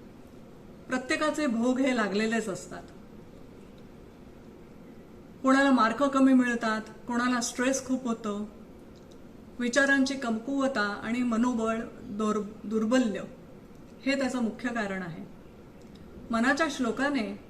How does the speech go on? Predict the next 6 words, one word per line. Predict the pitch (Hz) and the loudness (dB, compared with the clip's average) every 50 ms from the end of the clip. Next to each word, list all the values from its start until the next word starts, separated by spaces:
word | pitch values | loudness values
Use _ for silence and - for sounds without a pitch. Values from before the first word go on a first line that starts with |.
| - - - | -14 -8 -4
संत | 247 233 240 302 | -2 0 2 2
रामदासांनी | 294 285 247 226 220 226 240 262 262 277 254 233 214 185 190 202 208 - - - - - - - - - - - - - - - - - - - - - - - - | 4 4 4 2 2 0 0 0 0 0 0 -2 -2 -4 -6 -8 -12 -14 -16 -20 -20 -20 -20 -20 -20 -20 -20 -20 -20 -20 -18 -20 -18 -18 -18 -20 -20 -18 -12 -6 -2
मनाचं | 233 226 247 277 269 294 302 | 2 2 4 4 4 2 2
सामर्थ्य | 285 269 220 202 202 214 247 254 254 269 285 | 2 2 2 2 2 0 -2 -2 -2 -2 -2
ओळखायला | 240 208 196 196 208 202 202 208 196 | 0 0 -2 -2 -2 -2 -2 -2 -4
शिकवलं. | - 202 196 - 185 180 202 208 | -4 -6 -6 -6 -8 -8 -8 -10